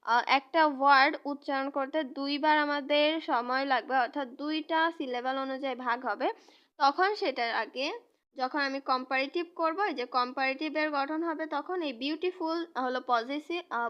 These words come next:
পজিটিভ এবং কম্পারেটিভে সেটা হলো more beautiful হবে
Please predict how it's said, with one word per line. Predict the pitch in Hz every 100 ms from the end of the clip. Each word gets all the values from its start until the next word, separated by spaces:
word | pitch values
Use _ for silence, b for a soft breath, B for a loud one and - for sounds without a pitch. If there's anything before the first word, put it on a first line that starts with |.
| 240
পজিটিভ | 262 302 320 277 392 B B B
এবং | - 233 254 262
কম্পারেটিভে | 262 277 285 294 294 311 349
সেটা | 381 302 269
হলো | 269
more | 339 269 262 302 320 254
beautiful | 240 220 220 233 214 233
হবে | 220 -